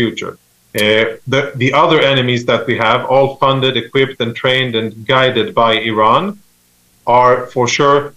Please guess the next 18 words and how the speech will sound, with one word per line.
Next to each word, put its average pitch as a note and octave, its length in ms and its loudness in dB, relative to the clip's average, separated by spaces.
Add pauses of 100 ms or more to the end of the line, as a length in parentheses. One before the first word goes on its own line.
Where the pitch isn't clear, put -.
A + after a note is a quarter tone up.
looking B2+ 600 -2 (160)
at A#2 280 -2
what's A#2 200 0
happening E3 540 -2
and B2+ 240 -4
thinking, E3+ 560 -2 (160)
making D3+ 380 -4
their C3+ 140 0 (100)
considerations, D#3 880 -2 (100)
what D3 300 0
they C3 100 2
should B2+ 240 -2
do, D3+ 400 -2 (220)
uh, - 20 0 (340)
according C#3 420 0
to C3+ 120 -2
their C3 220 2
own C#3 360 2